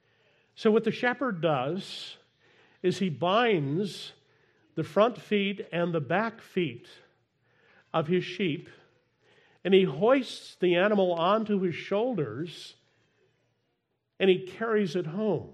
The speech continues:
How much does a sheep weigh? About a hundred to two hundred pounds,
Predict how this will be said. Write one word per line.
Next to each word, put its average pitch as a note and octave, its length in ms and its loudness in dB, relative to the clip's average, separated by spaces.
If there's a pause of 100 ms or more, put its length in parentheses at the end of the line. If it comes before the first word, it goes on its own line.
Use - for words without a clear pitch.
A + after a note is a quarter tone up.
(4000)
How F3+ 400 -4
much D3+ 300 -6
does D3 180 -10
a B2+ 80 -6
sheep D#3 360 -10
weigh? C#3 420 -4 (2500)
About F3 200 -8
a C3+ 60 -10
hundred F3 560 -6
to C#3 80 -8
two E3+ 240 -6
hundred D3+ 320 -6
pounds, - 720 -14